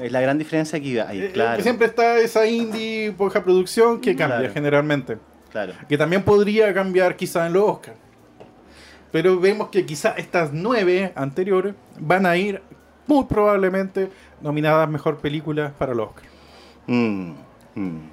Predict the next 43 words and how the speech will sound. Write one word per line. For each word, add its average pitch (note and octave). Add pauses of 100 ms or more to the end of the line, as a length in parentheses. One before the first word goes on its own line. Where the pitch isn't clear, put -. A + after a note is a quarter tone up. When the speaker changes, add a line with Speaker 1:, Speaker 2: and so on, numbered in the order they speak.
(220)
Speaker 1:
sí. F#2+ (800)
Sí, F3+
no, F#3
estoy G#3+
de F#3+
acuerdo E3+ (100)
porque C3+
la B2+
tendencia C#3+
ya C#3+
está D3
marcando B2+
clara. C3 (380)
Me C#3+
da, D#3 (100)
me D#3
llama F#3
la G3
atención F#3
lo F#3
que F3+
va -
a E3+
pasar F3
con E3+
The D3
Whale D#3+
en A2+
los F2+
Oscar. - (680)
Porque C#3
Speaker 3:
Sí. D#3
Speaker 1:
The D#3
Whale E3+
claramente F#3+
puede E3
sacar E3+
una D#3+
mejor C#3+
nominación C#3+
para B2
Brendan B2
Fraser. F#3+